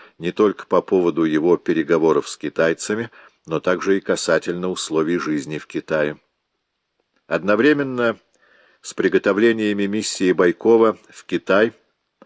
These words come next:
в Москве предпринимались шаги для дальнейшего освоения Даурии.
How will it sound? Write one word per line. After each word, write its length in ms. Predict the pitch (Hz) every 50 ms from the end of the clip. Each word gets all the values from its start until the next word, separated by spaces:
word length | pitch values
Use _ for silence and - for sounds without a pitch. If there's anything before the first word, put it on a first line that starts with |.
| _ _ _ _ _ _ _ _
в 160 | - 73 69
Москве 580 | 78 82 80 - - - 95 87 101 120 139 147
предпринимались 880 | - - 117 104 - - 92 87 85 80 80 85 90 101 113 107 - - -
шаги 560 | - - - 82 73 - 76 85 98 107 101 - - - - - _ -
для 220 | - - 80 82
дальнейшего 760 | 76 92 90 92 87 87 92 101 107 - - - 107 107 104
освоения 800 | 101 - - - 85 80 73 69 76 78 78 78 80 80 76 - _ _ _ _ _ _
Даурии. 640 | - 67 76 73 71 67 65 62 - - - - -